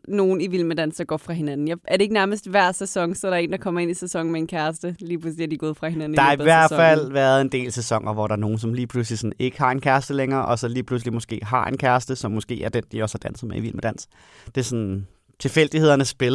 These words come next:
Speaker 2: eller hvad man siger,
Speaker 1: <laughs>
Speaker 2: ikke? Altså, jeg tror, hvis du, du var i et heteroseksuelt... Det er du jo, øh, eller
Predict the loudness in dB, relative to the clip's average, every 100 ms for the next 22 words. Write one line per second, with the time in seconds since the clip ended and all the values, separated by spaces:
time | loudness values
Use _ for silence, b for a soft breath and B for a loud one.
0 | 0 -2 -2 0 2 2 4 4 4 0
1 | -2 -6 -2 -4 -4 B B B 0 6
2 | 4 4 -2 -4 -4 -8 -2 2 6 6
3 | 6 2 -2 -4 -2 -4 -2 -2 -2 -6
4 | -4 0 0 0 -4 -4 -4 -4 -4 -4